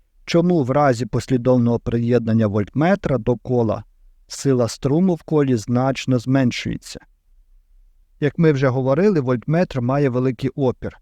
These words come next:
щоб при паралельному з'єднанні сила струму в колі не зменшилась. При послідовному ж з'єднанні вольтметра сила струму в нас зменшиться значно,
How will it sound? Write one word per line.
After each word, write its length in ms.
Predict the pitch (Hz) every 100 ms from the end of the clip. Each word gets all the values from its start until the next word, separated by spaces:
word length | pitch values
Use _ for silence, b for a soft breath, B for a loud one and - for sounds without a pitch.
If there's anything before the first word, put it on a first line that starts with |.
| -
щоб 220 | - 123
при 160 | 131
паралельному 680 | 120 135 131 131 123 117 113
з'єднанні 600 | 101 120 185 180 139 123 98
сила 340 | - 123 113
струму 460 | - 120 139 165 143
в 80 |
колі 300 | - 127 117
не 140 | 117 123
зменшилась. 720 | 113 117 98 - 98 - - _ _
При 160 | - 139
послідовному 880 | - 127 - 117 151 233 233 220 151
ж 140 | 110
з'єднанні 500 | 113 151 127 117 120
вольтметра 680 | 117 120 127 120 104 - - _ _ _
сила 400 | - 143 143 123
струму 500 | - - 120 147 175
в 100 | 160
нас 340 | 139 117 - _
зменшиться 800 | 110 110 117 120 113 - 131 151
значно, 640 | 131 156 131 107 - 101